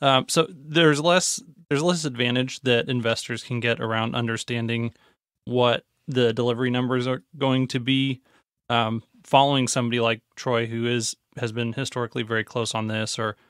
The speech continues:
um, you know, Matt Smith has usually been pretty good about this as well, and a number of other sources. So, <clears throat> you know, as that edge has kind of gone away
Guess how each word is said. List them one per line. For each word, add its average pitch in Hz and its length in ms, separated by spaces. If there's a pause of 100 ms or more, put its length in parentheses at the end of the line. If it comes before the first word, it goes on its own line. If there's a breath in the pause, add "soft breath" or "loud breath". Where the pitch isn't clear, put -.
(320)
um, 113 240
you 117 60
know, 113 100
Matt 113 220
Smith 113 280
has 110 200
usually 113 360
been 113 240
pretty 117 200
good 113 160
about 107 240
this - 180
as 107 120
well, 123 360 (380 soft breath)
and 123 160
a 120 40
number 117 260
of 110 40
other 113 200
sources. 117 580 (520)
So, 143 420 (360)
<clears throat> 165 340
you 160 120
know, 135 120
as 156 300
that 139 360 (420)
edge 143 540
has - 180
kind 139 260
of 127 380 (160)
gone 139 220
away 127 420